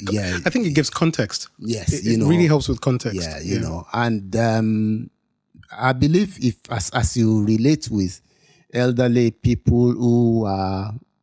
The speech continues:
Speaker 1: like role models, you should also be able to pick.
Speaker 2: Yeah.
Speaker 1: You know, uh, when back then, I,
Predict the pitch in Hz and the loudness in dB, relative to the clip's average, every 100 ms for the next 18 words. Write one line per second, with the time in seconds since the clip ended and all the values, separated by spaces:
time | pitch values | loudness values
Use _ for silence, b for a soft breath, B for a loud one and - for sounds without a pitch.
0 | _ _ _ _ - 95 98 - 110 120 | _ _ _ _ -10 -6 -4 0 2 4
1 | 110 107 98 107 104 - b b b - | 4 2 0 0 -2 -6 b b b -2
2 | 120 - 113 127 139 139 107 117 107 113 | -2 2 2 2 2 0 2 0 0 -2
3 | 107 - - 123 - - - _ - 95 | -4 0 0 0 -10 -20 -20 _ -12 -10
4 | 90 101 85 80 - B B - 95 98 | -6 -4 -4 -6 -10 B B -6 -2 -2
5 | 95 - 127 127 190 - - 98 165 - | -4 -6 0 0 0 -4 -6 -2 -2 -4
6 | 104 95 104 131 - 123 | -4 0 0 -2 -2 0